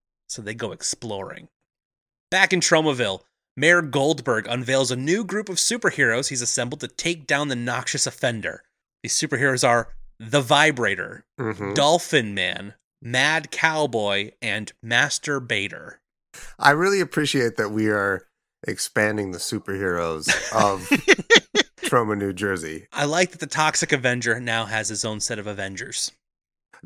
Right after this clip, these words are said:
Speaker 2: Dolphin Man and Mad Cowboy are not bad props, especially for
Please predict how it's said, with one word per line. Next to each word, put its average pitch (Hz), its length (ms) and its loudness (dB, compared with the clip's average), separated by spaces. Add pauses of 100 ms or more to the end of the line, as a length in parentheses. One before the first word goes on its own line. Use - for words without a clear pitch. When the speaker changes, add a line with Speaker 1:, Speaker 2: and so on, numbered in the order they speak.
Speaker 2:
Dolphin 233 400 4
Man 240 280 2
and 170 260 0
Mad 170 280 0
Cowboy 104 540 0
are 80 520 -2 (400)
not 202 500 2
bad 180 460 2
props, 156 360 0
especially 196 440 -2
for 156 460 0